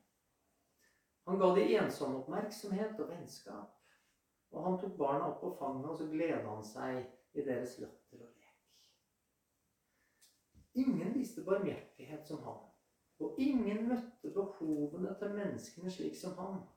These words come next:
Han stoppet jo ved et gravfølge der en mor gråt fordi hun hadde mistet den siste sønnen sin. Den eneste som nå kunne ta vare på henne i alderdommen. Og så reiste han den gutten opp fra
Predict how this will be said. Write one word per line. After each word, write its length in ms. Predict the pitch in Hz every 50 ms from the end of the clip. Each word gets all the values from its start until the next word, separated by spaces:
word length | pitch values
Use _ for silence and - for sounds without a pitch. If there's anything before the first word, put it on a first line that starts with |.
| _ _ _ _ _ _ -
Han 80 | 226 233
stoppet 640 | - - - 247 - - - - - 160 165 175 196
jo 40 | 220 214
ved 100 | 214 208
et 160 | 202 202 202
gravfølge 640 | 220 220 214 - 143 - - - 151 147 170 190 190
der 180 | 185 190 196 208
en 120 | 202 190
mor 160 | 185 202 208 185
gråt 300 | 180 185 165 165 160 160 -
fordi 160 | - 196 190
hun 100 | 196 190
hadde 160 | 196 190 208 214
mistet 440 | 208 214 - - - 151 147 156
den 80 | 180 185
siste 500 | - - - - - - - - - 180
sønnen 320 | - - 143 139 135 139
sin. 260 | - - 175 180 180 - - - - _ _ _ _ _ _ _ _ _ _ -
Den 160 | 185 185 214 -
eneste 380 | - 131 131 131 - - 165 -
som 200 | - 185 185 180
nå 220 | 170 180 185 190 190 - - - - -
kunne 180 | 175 175 185 180
ta 80 | 185 185
vare 300 | 185 185 190 - - - -
på 80 | - - 175
henne 260 | 185 - 135 127 131
i 80 | 147
alderdommen. 600 | 151 151 131 120 120 110 110 107 110 127 147 156 151 - - - _ _ _ _ _ _ _ _ _ _ _ _ _
Og 60 | - -
så 140 | 147 151 151
reiste 320 | 151 131 123 - - 135
han 160 | 135 131 127
den 80 | 127 123
gutten 340 | 117 113 - - 135 131 -
opp 600 | - - - _ _ _ _ _ _ _ _ _
fra 140 | - 123 117